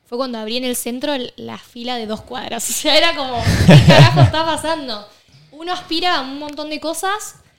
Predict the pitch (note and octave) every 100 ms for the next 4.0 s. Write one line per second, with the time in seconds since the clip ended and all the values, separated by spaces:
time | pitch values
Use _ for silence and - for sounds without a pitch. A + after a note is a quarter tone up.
0 | _ _ _ A#3 A#3+ A#3+ D4 A#3+ A3+ C#4+
1 | G#3+ G#3 G#3+ G#3+ G#3+ A3 G#3 A3 G#3+ G#3
2 | A3+ B3+ B3 B3+ B3 C#4 B3 B3 A3+ G#3+
3 | A3 A3 G#3 G#3 G#3 G3+ - G#3+ G#3 G#3